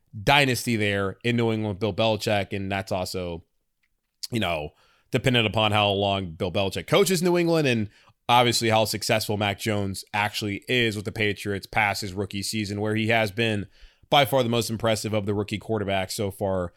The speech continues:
this season in the N F L. I wasn't really sure what to predict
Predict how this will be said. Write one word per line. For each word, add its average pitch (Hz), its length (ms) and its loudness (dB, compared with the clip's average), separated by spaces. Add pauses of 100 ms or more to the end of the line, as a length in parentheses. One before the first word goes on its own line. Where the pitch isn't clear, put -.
(160)
this 113 180 -2
season 98 520 -4
in 101 320 -4
the 98 320 -4
N 92 120 -10
F 87 220 -12
L. 71 300 -12 (760)
I 165 80 6
wasn't 214 480 6
really 202 360 6
sure 190 500 4
what 165 380 4
to 170 260 6
predict 147 680 4